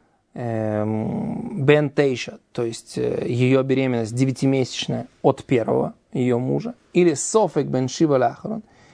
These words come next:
или сомнительная ситуация, что он семимесячный от, э, второго брата. Йойц, нужно развестись.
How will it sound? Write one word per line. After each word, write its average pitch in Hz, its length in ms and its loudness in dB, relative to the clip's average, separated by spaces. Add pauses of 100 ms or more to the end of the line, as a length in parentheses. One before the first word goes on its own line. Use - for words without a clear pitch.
(160)
или 143 120 0
сомнительная 147 460 0
ситуация, 143 560 2
что - 160 -2
он 120 160 0 (220)
семимесячный 139 1000 0
от, 131 340 0 (340)
э, 120 360 -6
второго 131 380 6
брата. 120 440 -4 (1080)
Йойц, 170 400 2
нужно 151 280 2
развестись. 147 640 0